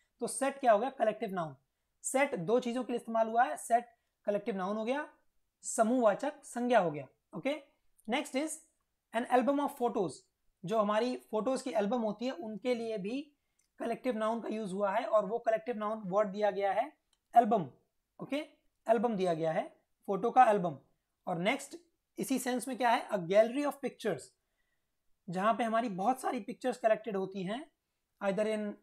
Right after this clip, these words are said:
phone or in any other form, तो उसको हम क्या बोलते हैं, गैलरी। और गैलरी वर्ड क्या हो गया, कलेक्टिव नाउन हो गया, ठीक है, क्योंकि वहाँ पे बहुत सारी पिक्चर्स हैं, एक पिक्चर नहीं है, there are many pictures। ओके,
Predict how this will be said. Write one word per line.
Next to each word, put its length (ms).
phone 240
or 160
in 180
any 200
other 140
form, 300
तो 60
उसको 260
हम 100
क्या 120
बोलते 240
हैं, 140
गैलरी। 440
और 100
गैलरी 280
वर्ड 240
क्या 120
हो 80
गया, 140
कलेक्टिव 400
नाउन 180
हो 80
गया, 180
ठीक 140
है, 60
क्योंकि 420
वहाँ 120
पे 60
बहुत 380
सारी 160
पिक्चर्स 400
हैं, 100
एक 200
पिक्चर 260
नहीं 180
है, 120
there 160
are 100
many 180
pictures। 300
ओके, 240